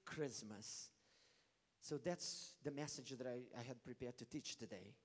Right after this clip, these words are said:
How can we miss Christmas? Even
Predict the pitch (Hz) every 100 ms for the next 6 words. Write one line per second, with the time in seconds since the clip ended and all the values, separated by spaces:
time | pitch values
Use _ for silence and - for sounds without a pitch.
0 | - - 165 196 - 160 139 135 135 175
1 | 151 - - - 151 156 139 120 98 -
2 | - - 202 208 156 185